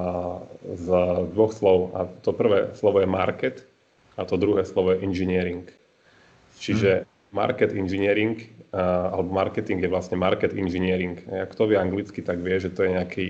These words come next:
Speaker 1: návrh trhu alebo engineering toho trhu. Čiže,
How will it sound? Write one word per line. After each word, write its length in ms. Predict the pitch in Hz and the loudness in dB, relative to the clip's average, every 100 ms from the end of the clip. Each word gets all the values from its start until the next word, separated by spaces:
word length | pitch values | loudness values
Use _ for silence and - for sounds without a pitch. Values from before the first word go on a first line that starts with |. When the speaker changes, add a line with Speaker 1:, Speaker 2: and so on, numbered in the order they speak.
| 90 | -2
Speaker 1:
návrh 480 | 95 104 104 92 | 2 4 2 -2
trhu 400 | - 101 101 98 - | -2 0 0 -4 -6
alebo 480 | 90 95 92 95 92 - - - | -4 -2 0 0 -2 -10 -20 -8
engineering 560 | - 98 95 104 104 101 | -2 0 2 4 4 2
toho 320 | - 98 95 | 2 4 4
trhu. 320 | - 92 92 | 2 -2 -2
Čiže, 380 | - - 92 95 | -6 -6 -2 -2